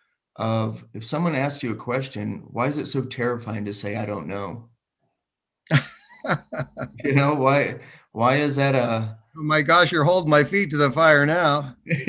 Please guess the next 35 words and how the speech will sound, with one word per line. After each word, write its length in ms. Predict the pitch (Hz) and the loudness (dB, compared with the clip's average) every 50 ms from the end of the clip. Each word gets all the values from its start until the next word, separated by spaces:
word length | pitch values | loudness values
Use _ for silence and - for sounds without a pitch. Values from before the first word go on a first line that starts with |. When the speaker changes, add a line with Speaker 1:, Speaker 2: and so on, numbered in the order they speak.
| - 135 131 147 - - - - - 135 | -4 -4 -4 -6 -8 -10 -12 -4 -4 -2
Speaker 1:
Yeah, 140 | 117 131 135 | 0 0 -2
why 180 | 120 104 110 123 | 0 2 2 2
is 100 | 123 127 | 4 4
that 220 | 131 131 127 127 | 2 2 2 2
such 200 | 123 127 123 123 | 0 -2 0 -2
a 60 | 113 | -4
bad 300 | 110 113 104 107 113 117 | -2 -2 0 0 0 0
answer 440 | 113 110 117 123 131 131 - 110 98 | 0 0 0 -2 -2 -4 -6 -6 -6
to 120 | - 101 | -6 -6
say 280 | 98 - - 120 127 123 | -6 -2 -2 -2 0 0
is, 340 | 110 90 82 90 87 - - _ _ _ _ _ _ _ _ _ _ _ _ _ _ _ _ _ _ - | -2 -4 -4 -6 -8 -12 -14 _ _ _ _ _ _ _ _ _ _ _ _ _ _ _ _ _ _ -14
Speaker 2:
Oh, 80 | 104 | -8
Speaker 1:
I 100 | 101 101 | -4 -2
Speaker 2:
I 20 | 104 | 0
Speaker 1:
guess, 140 | 113 143 | 0 0
Speaker 2:
know. 160 | - 120 131 127 - - _ _ _ _ _ _ _ | 0 -2 -4 -4 -6 -12 _ _ _ _ _ _ _
Speaker 1:
what 180 | 113 127 135 | -2 0 0
will 100 | 107 143 135 | 2 2 2
you 100 | 123 123 | 2 2
beat 200 | 113 127 131 - | 2 0 0 0
yourself 380 | 120 120 - 135 123 123 120 | -2 -4 -2 0 0 0 0
up 200 | 127 123 120 - | 0 -2 -2 -2
over 260 | 95 110 123 117 117 107 | -4 -4 -4 -2 -4 -2
more? 520 | 110 117 123 131 117 101 87 110 113 - - _ _ _ _ _ _ _ _ _ _ _ _ _ _ _ _ | 0 0 0 0 0 -2 -4 -4 -8 -12 -16 _ _ _ _ _ _ _ _ _ _ _ _ _ _ _ _
Answering 460 | - 120 123 127 127 131 127 120 120 117 | 0 0 0 0 0 0 0 0 0 0
a, 280 | 110 107 104 92 67 62 - 82 - - _ _ - - | 0 -2 -4 -6 -8 -10 -12 -18 -20 -20 _ _ -6 -4
answering 360 | 113 123 127 123 127 120 117 | -4 -2 -2 -2 -2 -2 -2
something 340 | 117 120 120 120 120 117 117 | 0 0 0 0 0 0 0
that 360 | 117 107 104 - - - - | 0 -2 -4 -6 -8 -16 -14
makes 300 | - 104 113 117 113 113 - | -8 -4 -4 -4 -4 -4 -6
no 120 | 110 107 | -6 -6
sense 300 | 104 - 131 131 131 135 | -4 -2 -2 -2 -2 -2
to 100 | - 135 | -4 -4
people, 340 | 131 131 131 131 139 151 143 | -2 -2 -2 -2 -2 -4 -4
or, 580 | - 85 110 110 120 107 107 107 110 110 - | -4 -4 -2 -2 -2 -2 -2 -4 -6 -8 -12